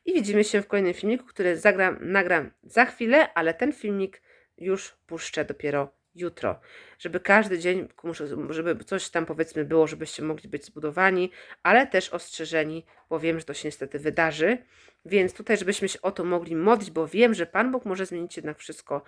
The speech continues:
Ma swój plan, ale może jednak, uważam, zmienić różne rzeczy, które,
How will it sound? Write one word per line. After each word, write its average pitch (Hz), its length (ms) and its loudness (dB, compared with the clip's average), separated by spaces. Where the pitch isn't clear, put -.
Ma 165 160 4
swój 262 220 -6
plan, 247 420 4
ale 156 200 0
może 196 340 0
jednak, 180 320 -4
uważam, 156 400 -4
zmienić 151 480 -6
różne 180 340 0
rzeczy, 160 320 0
które, 147 380 -2